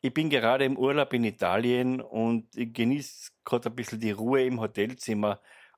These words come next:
Und das bringt mich eigentlich auch schon direkt zum heutigen Thema der Podcast-Folge, nämlich, ähm, der Abstand,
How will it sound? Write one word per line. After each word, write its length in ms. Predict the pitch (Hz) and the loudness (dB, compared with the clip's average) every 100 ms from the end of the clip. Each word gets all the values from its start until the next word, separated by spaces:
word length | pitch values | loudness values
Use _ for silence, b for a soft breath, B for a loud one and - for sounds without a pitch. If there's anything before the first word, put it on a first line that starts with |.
| _ | _
Und 340 | 120 123 - - _ _ _ _ | 0 0 -4 -14 _ _ _ _
das 180 | 117 - | -8 -8
bringt 280 | - 160 175 | -4 -2 2
mich 80 | 139 | 2
eigentlich 400 | 139 139 131 131 | 2 -2 0 -2
auch 100 | 123 | 0
schon 180 | 127 | -4
direkt 600 | 120 151 175 160 - - - | 0 0 0 -2 -8 -20 -20
zum 540 | - - 127 127 120 101 | -6 0 2 2 0 0
heutigen 400 | 135 135 123 104 | -2 0 -2 0
Thema 260 | 123 151 | 0 2
der 120 | 107 101 | 0 -2
Podcast-Folge, 1000 | 107 110 - 104 - - 98 90 87 B B B B - | -2 -2 -2 -2 -4 -2 -2 0 -4 B B B B -4
nämlich, 600 | 104 117 139 131 120 - | 0 2 2 2 0 -2
ähm, 400 | 104 110 107 107 - | 0 0 0 -4 -2
der 120 | 123 127 | 2 2
Abstand, 560 | 143 - 123 120 117 | 2 0 0 0 -2